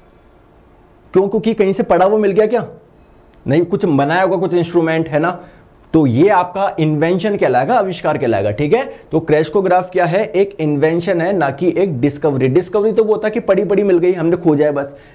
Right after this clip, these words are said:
ठीक है, but ऐसा नहीं है। तो इसके लिए क्या ट्रिक है, तो आजकल जो स्टूडेंट है, तो स्टूडेंट YouTube पर एनटीपीसी के क्रैश कोर्स से ज़्यादा जेसीबी की खुदाई देखते हैं, ठीक है। तो क्रैश कोर्स से, क्रैश कोर्स से क्या हो जाएगा दोस्तों, क्रेस्कोग्राफ।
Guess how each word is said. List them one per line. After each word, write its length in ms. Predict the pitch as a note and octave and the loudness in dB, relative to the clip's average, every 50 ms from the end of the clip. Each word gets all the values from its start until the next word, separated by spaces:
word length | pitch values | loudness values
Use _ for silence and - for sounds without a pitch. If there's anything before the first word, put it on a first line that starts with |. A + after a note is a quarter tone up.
| - _ - - | -20 _ -6 -4
ठीक 140 | D3+ D3 F#3+ | -2 0 0
है, 60 | G#3+ | 0
but 220 | G3+ G3 - - | 0 -2 -4 -4
ऐसा 200 | C#3 C#3 C3+ F#3+ | -4 -4 -2 -2
नहीं 240 | F#3 D#3+ C3 A#2+ G#2 | -2 -2 -2 -2 -4
है। 140 | G#2 G#2 G#2 - - - - _ - | -6 -6 -8 -12 -16 -20 -20 _ -4
तो 100 | D#3 D#3 | -4 -2
इसके 300 | - F3 E3+ - - A3 | -2 -2 -2 0 0 2
लिए 180 | A3 A3 A#3 A3+ | 2 2 0 0
क्या 200 | A3+ - G3 G3+ G3+ | 0 0 0 0 0
ट्रिक 240 | G3+ G#3 G3 E3 | 0 -2 -2 0
है, 120 | G#3 G#3+ G#3 G#3 - - - - | 0 0 -2 -4 -10 -16 -6 -2
तो 60 | D#3+ E3 | 0 2
आजकल 380 | D#3+ E3 E3+ E3+ - G#3+ G3+ | 2 2 0 -2 -4 -6 -4
जो 140 | F#3 G#3 G3 | 0 0 0
स्टूडेंट 480 | F#3 - - F#3+ F#3 F#3 F#3 F#3 F3+ F3 | 0 0 -2 -2 0 0 0 0 0 0
है, 100 | F#3 F3+ | -2 -2
तो 180 | F3+ G#3 - - E3 | -2 -4 -2 -2 -2
स्टूडेंट 540 | E3 - - G3 F#3 F3 F3 F3+ G3+ F#3+ F#3+ | -2 -2 0 0 0 2 2 0 0 0 0
YouTube 460 | E3+ D#3+ E3 D#3+ E3 - F#3+ F3+ F3+ | 0 2 0 0 0 -2 -2 -2 0
पर 220 | F#3 F#3 F#3+ - - | 0 0 0 -2 -2
एनटीपीसी 680 | D#3 D#3 D#3 D#3+ D#3+ F#3+ F3+ F3+ F#3 E3+ D#3+ - F3 E3 | -4 -2 -2 -2 0 0 0 0 0 -2 -2 0 -2 -2
के 180 | E3 E3+ G#3 G#3 | 0 0 -2 -2
क्रैश 560 | G#3 G#3 - F#3 E3+ F3+ F#3+ G#3+ A#3 A#3+ A#3+ - | -2 -2 -2 0 2 4 4 4 4 2 0 -4
कोर्स 440 | - - G#3 G3+ G3+ F#3+ - G#3 - | -4 -2 0 0 0 0 -2 -4 -2
से 140 | - A3 G3 | 0 0 0
ज़्यादा 540 | D#3+ D3 D3+ D3+ D3 D#3 E3+ F#3+ A#3 A#3 - - - - - | 2 2 2 2 2 2 2 2 2 0 -4 -10 -16 -10 -10
जेसीबी 580 | C3 - C#3+ D#3 D#3+ E3 E3+ G#3 G3+ F3 F#3 F#3 | -6 -2 0 0 0 0 0 -2 0 0 0 0
की 140 | - D3 D3+ | 0 -2 -2
खुदाई 340 | - - F3 - D3 D#3 E3+ | -2 -2 0 0 2 2 2
देखते 300 | D#3 D3 B2+ - - A#2 | 0 0 -2 -2 -6 -10
हैं, 200 | A#2 A2+ G#2+ G#2 - - - - | -8 -8 -8 -10 -12 -16 -16 -4
ठीक 200 | - E3 E3 E3+ | -2 -2 0 2
है। 400 | A3 A#3 B3 A#3+ - - - - - _ - _ - | 0 0 -2 -4 -10 -16 -20 -20 -20 _ -14 _ 0
तो 100 | F3+ G3 G3 G3 - - - - | 0 0 0 -2 -6 -12 -4 -2
क्रैश 480 | F#3 F3+ F#3 G3 G#3+ A3+ A#3+ A#3+ A#3+ - | 0 2 2 2 2 2 0 0 -4 -6
कोर्स 420 | - A3+ G3+ G3 G3 F#3+ F#3 F#3+ | -4 -2 0 2 2 0 0 -4
से, 280 | - - G3 F#3 F#3 F#3 | -4 -2 0 0 0 0
क्रैश 480 | F#3 - - F3+ F3 F3+ F#3+ G3+ G3+ - | -2 -4 -2 0 0 0 0 0 -2 -4
कोर्स 320 | - G3 F#3 F#3+ F#3 F#3 | -2 0 0 2 0 0
से 100 | G#3 F#3 | -4 -2
क्या 120 | D#3+ G3 | 0 0
हो 60 | F3+ F3 | 0 0
जाएगा 200 | E3+ F3+ F3+ G3 | 0 0 0 -2
दोस्तों, 260 | F3+ F#3 F#3 - G3 | -2 -2 -2 -4 -4
क्रेस्कोग्राफ। 880 | F#3 - C#3+ C#3 C#3 C3+ - - G3+ F#3+ E3+ F#3 F#3 G3 G#3+ G#3 - | -4 -2 -2 0 0 -2 0 0 0 0 2 2 2 2 2 0 -4